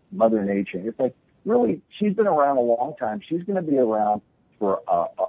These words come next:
even longer time than we'll ever be around. And, uh, and, and it would be much better to play with the game instead of against the game. And so, so we really started looking at, at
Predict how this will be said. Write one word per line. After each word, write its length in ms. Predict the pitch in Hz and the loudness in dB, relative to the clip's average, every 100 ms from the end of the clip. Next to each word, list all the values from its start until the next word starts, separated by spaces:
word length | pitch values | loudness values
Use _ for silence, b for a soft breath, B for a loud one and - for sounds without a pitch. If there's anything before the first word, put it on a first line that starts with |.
| - | 0
even 440 | 131 131 110 101 | 2 4 2 2
longer 440 | 117 165 175 107 101 | 4 6 4 0 -4
time 360 | 95 90 92 95 | -6 -4 -6 -4
than 200 | 101 95 | -6 -2
we'll 260 | 110 143 - - | 2 2 2 2
ever 200 | 120 110 | 2 2
be 180 | 85 78 | -2 -8
around. 400 | 76 - - - _ _ b b - | -12 -14 -20 -20 _ _ b b -2
And, 420 | 117 117 113 107 | 2 4 4 4
uh, 400 | 107 101 101 98 117 | 4 6 4 2 -2
and, 120 | 117 - | -6 -4
and 120 | 120 | -2
it 100 | 123 123 | -2 -2
would 300 | 131 123 - - | -4 -4 -10 -10
be 60 | 135 170 | -8 -8
much 220 | 151 339 - | -2 -4 0
better 200 | 160 151 | 2 2
to 80 | 101 | 0
play 300 | 92 - 131 | -2 2 4
with 340 | 98 95 123 165 | 2 4 2 2
the 60 | 117 | -4
game 380 | 95 98 95 101 | -6 -4 -2 -2
instead 280 | 92 - 92 | -2 -2 -4
of 60 | 87 | -4
against 340 | 82 92 90 _ | -2 -2 -4 _
the 60 | 85 | -16
game. 300 | - - - _ - | -14 -16 -18 _ -8
And 180 | 190 - - | -4 -4 0
so, 240 | 107 107 - _ b b b _ - | 0 0 -4 _ b b b _ -2
so 60 | |
we 200 | 165 240 | 2 2
really 680 | 220 135 120 151 151 120 113 - | 2 0 0 2 4 2 0 -8
started 260 | - 127 104 | -2 -2 0
looking 400 | 98 110 113 101 | -2 -4 -4 -6
at, 160 | 92 90 _ - | -6 -8 _ -6
at 120 | 95 | -6